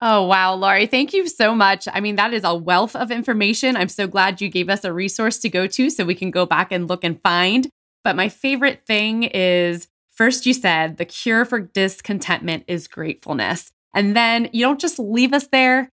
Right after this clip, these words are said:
you give us practical ideas. So I'm just gonna rewind and remind all our listeners that we can pray, model,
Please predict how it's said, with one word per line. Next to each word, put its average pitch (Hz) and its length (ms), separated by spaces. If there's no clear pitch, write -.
you 220 160
give 233 180
us 240 180
practical 262 640
ideas. 196 920
So 226 400
I'm 214 160
just - 180
gonna 285 180
rewind 202 680
and 185 320
remind 190 420
all 226 180
our 254 120
listeners 185 720
that 180 720
we 185 240
can 165 220
pray, 294 600
model, 214 760